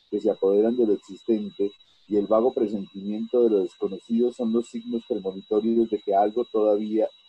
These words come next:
que al-, que algo otro se avecina. Estos paulatinos desprendimientos, que no alteran la fisonomía del todo, se ven bruscamente interrumpidos por el au-,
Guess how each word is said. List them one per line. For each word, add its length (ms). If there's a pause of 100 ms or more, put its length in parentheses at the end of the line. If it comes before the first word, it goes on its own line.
que 180
al-, 220 (120)
que 120
algo 380
otro 380 (380)
se 80
avecina. 400 (580)
Estos 360
paulatinos 680
desprendimientos, 920 (580)
que 100
no 300
alteran 600
la 100
fisonomía 560
del 200
todo, 320 (460)
se 80
ven 220
bruscamente 640
interrumpidos 840 (120)
por 160
el 100
au-, 320